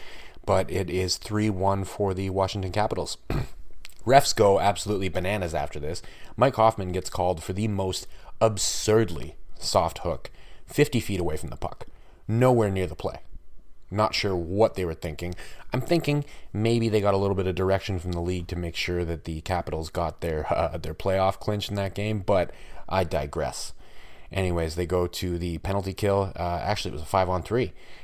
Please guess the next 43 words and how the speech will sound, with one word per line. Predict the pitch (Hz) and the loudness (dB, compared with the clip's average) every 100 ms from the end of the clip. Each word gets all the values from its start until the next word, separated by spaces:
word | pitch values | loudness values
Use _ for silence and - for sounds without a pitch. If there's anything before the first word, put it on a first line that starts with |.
| - | -8
and | 92 | -2
they | 98 | 0
actually | 135 - | 0 0
managed | 98 95 98 - | 0 0 -2 -4
to | |
kill | - 101 104 | -4 -2 2
it | |
off. | 123 - - - - - - - - - - - | 2 0 -6 -16 -20 -20 -20 -20 -18 -20 -18 2
But | 107 110 - - - - - - - | 4 4 0 -14 -18 -20 -20 -20 -12
there's | - 87 | -6 -2
no | 104 | 0
momentum | 107 101 92 95 87 | 2 2 2 0 -2
to | 80 | -4
be | 78 | -6
gained | 80 80 80 | -4 -4 -6
from | - 69 | -6 -8
it. | 64 - - - - - - - - - - - - - - - | -8 -10 -12 -10 -8 -8 -8 -10 -12 -14 -16 -16 -16 -16 -4 -2
Evgeny | 110 110 113 | 2 4 2
Kuznetsov, | - 101 98 101 - 104 101 101 - - | 2 0 2 2 4 6 8 6 2 0
uh, | 90 85 85 | 4 4 2
not | 90 98 104 - | 2 2 2 0
too | - 113 107 | -2 0 4
long | 107 107 107 | 6 6 6
after | 104 104 107 | 2 0 0
the | 101 | 0
five-on-three | 107 104 101 101 - 107 107 104 | 4 4 4 0 -2 0 0 -2
kill-off, | - 113 110 107 107 107 - | 0 4 8 8 8 4 -4
uh, | - 78 | -8 -6
he | 71 98 | -4 -2
goes | 92 95 | 0 0
in | 101 | 0
on | 95 | 0
the | 92 | 0
outside, | 92 - 95 92 | 0 2 0 2
throws | 98 92 | 0 0
it | 85 | 0
back | 95 - | 0 0
into | 98 | -4
the | 85 | -4
slot | 87 - 95 98 | -4 0 4 4
for | - | 2
Alexander | - 98 95 90 92 87 | 0 0 2 0 -2 -2
Ovechkin. | 85 87 98 - 98 | -2 0 -2 0 -2